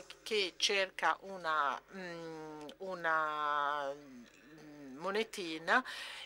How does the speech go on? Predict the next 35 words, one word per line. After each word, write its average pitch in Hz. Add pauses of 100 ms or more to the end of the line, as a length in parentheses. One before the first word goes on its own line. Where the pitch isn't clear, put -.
eh, 170
sotto 226
una 202
lampada. 165
Qualcuno 220
gli 226
ha 202
detto: 170
"Ma 165
l'ha 175
lasciata 180
qui?" 240
"No, 226
l'ho 175
fatta 214
cadere 233
in 233
un 185
posto 202
buio, 196
ma 175
cerco 208
la 190
luce 269
per 160
trovare 165
la 165
monetina". 156 (380)
Quindi 220
si 226
cerca 214
sempre, 185
mm, 165 (440)
di 196
vedere 190